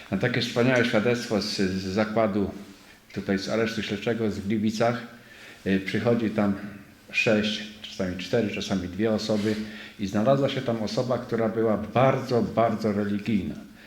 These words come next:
Kiedy spotkanie się przedłużało, to mówi, on już musi wychodzić, bo ma teraz czas godzinki, czy jak to tam się nazywa, że, że modli się, nie? I po czterech spotkaniach, oczywiście tam, y,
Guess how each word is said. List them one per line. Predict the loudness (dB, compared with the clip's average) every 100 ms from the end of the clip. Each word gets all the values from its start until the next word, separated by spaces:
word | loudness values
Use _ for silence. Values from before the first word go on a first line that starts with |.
| -20 -20 -12 0
Kiedy | 2 4 4 4 -2 -12 -14 -18
spotkanie | -14 -2 -2 2 2 4
się | 2 0
przedłużało, | 0 0 2 4 4 2
to | 2
mówi, | 2 2 0
on | 0 2
już | 0
musi | -2 0 0
wychodzić, | 0 2 2 0 -2
bo | 0
ma | 2 2
teraz | 2 0 0
czas | 0 0 0 -4 -8 -4
godzinki, | -2 -2 -4 -4 -6
czy | -2
jak | 0 0
to | -2
tam | -4 -4
się | -2
nazywa, | -2 0 -2 -2
że, | 0 -2 -4 -8 -20 -14
że | -8 -4 -2
modli | -2 -4 -6 -12
się, | -12 -12
nie? | -14 -16 -18 -18 -16 -16 -16 -18 -18 -18 -16 0 0
I |
po | 4 2
czterech | 2 2 4 4
spotkaniach, | 0 -2 0 2 4 4 2 -4 -8 -14 -18 -12
oczywiście | -6 -4 -2 -2
tam, | -2 -4 -4 -8 -16 -18 -12
y, | -10 -10